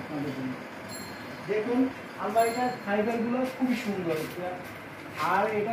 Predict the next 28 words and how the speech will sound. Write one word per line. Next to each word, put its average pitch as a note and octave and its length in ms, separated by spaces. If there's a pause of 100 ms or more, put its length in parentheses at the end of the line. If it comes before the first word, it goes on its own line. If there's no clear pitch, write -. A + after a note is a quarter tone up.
হলো A#3+ 140 (100)
মানে A#3 180 (100)
আপনার A3+ 240 (120)
আলমারির G#3+ 420
ফাইবারগুলো G#3 560 (300)
জেগে F3 300
উঠছে, F#3+ 280 (480)
তারপর F#3 320
আপনার G3 200 (100)
কাঠগুলো F#3 440 (260)
খুব F#3+ 140 (100)
সুন্দরভাবে G3 680
আপনার F#3+ 220
হলে F#3 140 (100)
গ্লেজগুলো F3+ 440 (480)
দেওয়া F3 240
হয়েছে। F3+ 320 (580)
দেখুন F#3 220 (100)
আলমারির F#3 400
ডিজাইনটা, F#3 400 (760)
আর E3 120 (120)
ভিতরের G#3+ 460
আপনার G#3 240
হলো G3+ 160 (760)
এই F#3 100 (280)
বার্নিশগুলো F#3 480 (100)
দেখাচ্ছি F#3 300 (120)
আমরা। F3+ 180